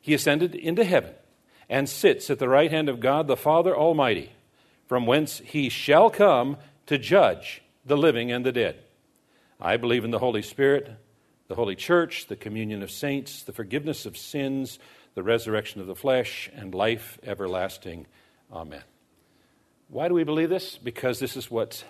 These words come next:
God's Word teaches. We also took a few weeks to look at some of the secondary doctrines, a few of the secondary doctrines where, um, Christians vary in the secondary doctrines. It's true today. It's been true throughout church history.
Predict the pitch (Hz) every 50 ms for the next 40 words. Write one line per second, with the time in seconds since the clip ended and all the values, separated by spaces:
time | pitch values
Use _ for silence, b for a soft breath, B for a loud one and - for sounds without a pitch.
0 | - - - - 113 110 104 104 107 110 104 - - - - - _ 101 101 90
1 | 87 90 90 92 - - - 123 104 - - - - - - _ _ B B B
2 | B B B B B B B 147 147 165 175 160 - - 156 143 - 156 - 131
3 | - - 175 202 196 156 139 - - - 139 139 131 127 - 165 151 135 127 120
4 | - - 165 170 165 175 151 135 127 120 117 117 113 123 117 120 123 120 - -
5 | 143 147 151 - - 101 - - 165 196 185 131 101 107 95 - - 107 - 117
6 | 101 107 104 107 104 101 107 113 123 123 - 131 127 131 123 - 120 107 107 -
7 | - - - _ _ _ _ _ _ _ _ _ _ _ _ B B B B B
8 | B B B - 131 123 127 120 117 113 113 - - - - - - - - -
9 | 175 151 - - 147 139 117 113 110 127 131 139 151 156 143 127 120 117 117 110
10 | - - 156 147 160 147 143 139 135 117 127 131 139 139 - 147 135 113 117 117
11 | 107 - - - 147 139 127 120 120 131 143 139 123 - - - 131 123 101 -
12 | 139 131 117 - 139 123 117 104 - 139 127 120 - - 147 143 - - 170 180